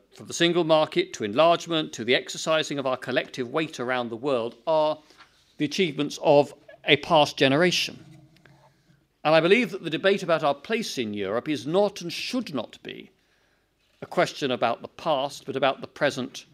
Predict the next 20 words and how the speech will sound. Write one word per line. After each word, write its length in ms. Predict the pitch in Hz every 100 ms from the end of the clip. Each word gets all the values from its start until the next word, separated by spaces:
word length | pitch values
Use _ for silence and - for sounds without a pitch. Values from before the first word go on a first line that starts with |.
| _ _ _ _ _ -
and 160 | 131
the 60 | 127
future. 460 | - 165 - - -
And 100 | 101
the 60 |
present 420 | - 190 190 190 -
for 140 | 160
us 180 | 160 -
in 120 | 139
Britain 340 | 139 131 135
is, 140 | 123 131
of 100 | -
course, 260 | 135 123 -
that 180 | 131
referendum 640 | 127 117 131 117 107 110 101 _ _ _ _ -
on 120 | 123
the 60 |
twenty-third 580 | 123 127 113 127 123 107
of 120 | 107
June. 320 | 135 139 95